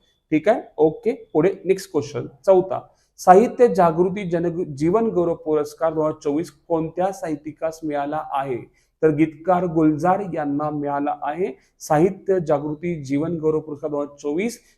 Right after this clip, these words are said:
गी-, गीतकार गुलजार यांना मिळाला आहे. इतर साहित्याचे पुरस्कार सुद्धा आहेत मित्रांनो, ते सुद्धा आपल्याला माहिती असणं आवश्यक आहे. साहित्य जागृती जीवन गौरव पुरस्कार गीतकार गुलजार,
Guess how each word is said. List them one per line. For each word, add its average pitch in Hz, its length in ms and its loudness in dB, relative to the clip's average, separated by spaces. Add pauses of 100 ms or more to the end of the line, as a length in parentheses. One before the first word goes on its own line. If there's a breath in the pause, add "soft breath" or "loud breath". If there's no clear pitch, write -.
(180)
गी-, 156 240 6
गीतकार 170 500 0
गुलजार 156 460 0
यांना 151 380 -2
मिळाला 139 360 -4
आहे. 131 100 -4 (120)
इतर 147 220 2
साहित्याचे 180 520 -4
पुरस्कार 160 460 -4
सुद्धा 151 280 -4
आहेत 151 180 -2
मित्रांनो, 151 520 0 (240 loud breath)
ते 226 140 8
सुद्धा 160 340 -2
आपल्याला 151 340 -6
माहिती 143 360 -8
असणं 202 240 -8 (120)
आवश्यक 139 560 -4
आहे. 120 240 -10 (340)
साहित्य 220 460 4
जागृती 202 400 0
जीवन 170 260 4
गौरव 185 180 4
पुरस्कार 180 380 0 (340)
गीतकार 139 360 0
गुलजार, 143 420 0